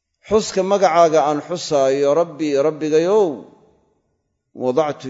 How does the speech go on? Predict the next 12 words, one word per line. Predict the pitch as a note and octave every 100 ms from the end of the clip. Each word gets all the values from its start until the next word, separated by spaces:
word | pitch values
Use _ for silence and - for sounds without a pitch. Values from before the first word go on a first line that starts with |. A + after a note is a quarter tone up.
| A#2
janbii | D#3 F#3+ D#3 C#3+ F3+ E3 C#3
ayaan | - C#3 C3
dhinacayga | C3 E3 B2+ B2 A2+ G#2+ -
ku | A2+
dhigay." | G2 F2 - _ _ _ _ _ _ _ _ _ _
Xusaan | C3 - A#2 A#2 C#3+
magacaaga | D3+ B2 C3+ A#2+ -
xusaayaan | F#3+ - D#3 C#3+ D3+ E3+ C#3+ C#3
dhinacayga | D#3+ B2 C3+ E3 C#3+ B2
ku | - A#2+ A2
dhigay. | A2 A#2 - _ _ _ _ _ _
Bismika | A2 - B2 A#2+ F3+